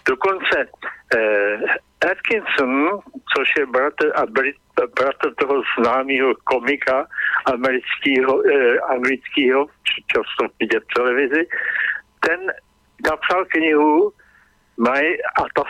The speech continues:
se jmenuje, eh, Fascist Europe Rising. Fašistická Evropa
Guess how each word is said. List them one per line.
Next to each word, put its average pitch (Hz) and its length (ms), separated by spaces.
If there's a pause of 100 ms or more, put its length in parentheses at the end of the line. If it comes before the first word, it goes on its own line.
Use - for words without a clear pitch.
se 180 60
jmenuje, 175 560 (480)
eh, 123 200 (360)
Fascist - 560 (240)
Europe 160 440
Rising. 113 640 (560)
Fašistická 160 680
Evropa 143 760